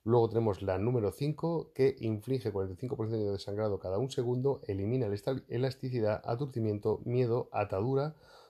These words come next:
probabilidad de cien por cien de ser inmune a todo el daño. Y la pasiva, eh, otra de sus pasivas es que al tener menos de un noventa y nueve por ciento de P G,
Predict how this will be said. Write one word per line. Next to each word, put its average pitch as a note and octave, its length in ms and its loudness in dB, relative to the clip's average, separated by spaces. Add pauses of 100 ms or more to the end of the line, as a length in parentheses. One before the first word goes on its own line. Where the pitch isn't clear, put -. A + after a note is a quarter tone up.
(120)
probabilidad C3 480 6
de A2 80 4
cien C3+ 160 -2
por A#2 160 -2
cien A2 220 -6
de G2+ 100 -2
ser B2 160 -4
inmune G2+ 480 0
a F#2+ 200 -8
todo F#2+ 360 -2
el F#2 200 -8
daño. F2 360 -6 (560)
Y D3+ 160 4
la C3 140 4
pasiva, B2 640 2
eh, F#2+ 840 2
otra A2+ 240 2
de G2 80 -2
sus - 180 -6
pasivas A#2+ 680 -2
es C3 260 0
que B2 440 -2
al F#2+ 420 2
tener A#2+ 280 2
menos A#2+ 320 2
de A#2+ 80 -2
un C#3+ 60 -2
noventa A2 300 4
y G2+ 40 -2
nueve C3+ 160 4
por G2+ 100 0
ciento C3 320 -2
de G#2+ 80 4
P D3 160 -2
G, A#2 300 -2